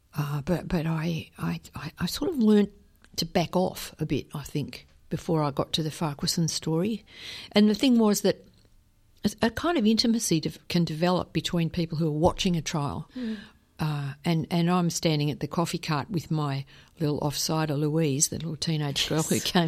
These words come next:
Speaker 1: with me.
Speaker 2: Such a wonderful
Speaker 1: I
Speaker 2: relationship.
Speaker 1: love her. She's my favourite <laughs> character in the whole
Speaker 2: <laughs> So
Speaker 1: book.
Speaker 2: great.
Speaker 1: But, um, but, uh, I'm, you know, I'm standing at the coffee cart outside the court and, and, um, the grandparents of the dead children, you know, just sort of wander up and
Speaker 2: Mm.
Speaker 1: say, "Hello,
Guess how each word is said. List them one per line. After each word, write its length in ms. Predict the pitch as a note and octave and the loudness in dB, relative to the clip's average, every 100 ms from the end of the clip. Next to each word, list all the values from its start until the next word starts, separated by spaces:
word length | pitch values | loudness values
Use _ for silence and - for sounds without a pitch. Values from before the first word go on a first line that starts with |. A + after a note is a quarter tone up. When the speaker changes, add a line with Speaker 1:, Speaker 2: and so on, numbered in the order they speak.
| E3 | 4
Speaker 1:
with 220 | G3+ - | 2 2
me. 140 | E3+ G3+ | 2 2
Speaker 2:
Such 320 | - A3 - | 0 -2 0
a 80 | G#3+ | -2
wonderful 360 | G3+ G3+ F#3+ | -2 -6 -6
Speaker 1:
I 40 | E3 | -4
Speaker 2:
relationship. 400 | E3 F3+ G#3 G3+ | -2 2 4 4
Speaker 1:
love 220 | G#3+ A3 | 4 2
her. 280 | - F3+ F3 | 4 6 6
She's 240 | - G#3 | 2 2
my 140 | G3+ F3 | 2 0
favourite 400 | - D#3+ - - | 0 -2 0 0
<laughs> 100 | - | 2
character 360 | F3+ E3+ - | 2 0 2
in 80 | D#3+ | 2
the 100 | D#3+ | 2
whole 240 | E3 D3+ | 4 2
Speaker 2:
<laughs> 0 | |
So 120 | D#3+ E3+ F#3 | 4 2 0
Speaker 1:
book. 220 | - - - | -6 -10 -12
Speaker 2:
great. 120 | - - - - - - - | -10 -8 -6 -6 -6 -6 2
Speaker 1:
But, 260 | G#3 G3+ G#3 | 2 4 4
um, 240 | G#3 G3+ - - - - - _ | 4 2 -4 -16 -16 -18 -20 _
but, 320 | G3+ A3 A3+ - _ - | 2 2 2 -4 _ 2
uh, 380 | G#3+ G#3 G3 F#3 _ _ | 4 4 2 -4 _ _
I'm, 200 | - A3 | 0 2
you 80 | A3 | 4
know, 100 | G#3+ | 4
I'm 80 | G3 | 2
standing 340 | - A3 F#3+ | 2 2 2
at 60 | - | 0
the 60 | G3 | 0
coffee 300 | G3 E3+ - | 0 0 -2
cart 400 | - E3+ D3+ E3 | -6 -4 -2 -2
outside 420 | D3+ - F3 D#3+ | -2 -2 -4 -2
the 60 | |
court 360 | - F#3 F3 E3 | -2 0 0 0
and, 280 | D3+ D3+ - - - _ _ _ - | -2 -2 -6 -12 -20 _ _ _ -4
and, 300 | E3+ E3 E3 | 0 0 2
um, 260 | E3 E3 C#3 - - - _ _ - - - - - - - | 0 0 -4 -12 -20 -20 _ _ -20 -20 -20 -20 -8 -8 -2
the 60 | E3 | 4
grandparents 680 | F3 G#3 G#3+ D3 B2 - | 6 4 4 2 0 -2
of 80 | D#3 | -4
the 80 | D#3+ | -2
dead 240 | E3+ D#3+ | 0 0
children, 560 | - G3 A3+ D3+ A2+ - | 0 0 0 0 0 0
you 80 | E3+ | 0
know, 100 | D3+ | 0
just 160 | E3 | -2
sort 120 | - D3 | -2 0
of 40 | |
wander 320 | D3+ D#3+ D#3 | 0 2 2
up 100 | D#3 | 0
and 100 | B3 | 0
Speaker 2:
Mm. 20 | - | 0
Speaker 1:
say, 120 | F3 | 0
"Hello, 400 | A3 G#3+ F3 | 0 0 0